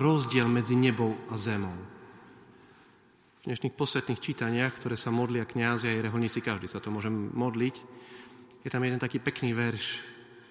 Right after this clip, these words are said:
že nebesia v dnešný deň pretekajú medom, že z nebies vyteká med na túto zem.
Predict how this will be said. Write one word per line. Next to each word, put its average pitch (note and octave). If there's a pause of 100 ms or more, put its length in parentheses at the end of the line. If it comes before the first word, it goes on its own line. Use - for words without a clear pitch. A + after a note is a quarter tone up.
že B2
nebesia C3+ (160)
v A#2
dnešný C#3+
deň C3 (760)
pretekajú F3
medom, A2+ (800)
že B2
z A2
nebies C#3+
vyteká C#3+
med A#2+ (560)
na A#2
túto A2+
zem. G2